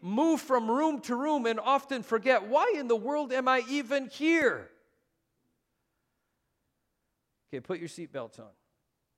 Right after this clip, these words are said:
Because some of us walked into this room and have no idea why we're here.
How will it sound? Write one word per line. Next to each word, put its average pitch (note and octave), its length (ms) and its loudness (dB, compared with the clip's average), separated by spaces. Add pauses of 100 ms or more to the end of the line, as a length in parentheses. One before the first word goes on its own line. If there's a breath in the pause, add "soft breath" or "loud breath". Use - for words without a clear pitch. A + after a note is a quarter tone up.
(720)
Because C3 300 -12 (1160)
some F#3+ 320 -6
of B2 120 -6
us - 440 -10 (320)
walked C#3 340 -6
into A#2 240 -16
this D3 260 -12
room G#2 260 -18 (4000)
and G#2+ 120 -16
have G#2+ 160 -10
no A#2+ 220 -8
idea A2 320 -10
why G2+ 160 -10
we're G2 140 -16
here. - 240 -20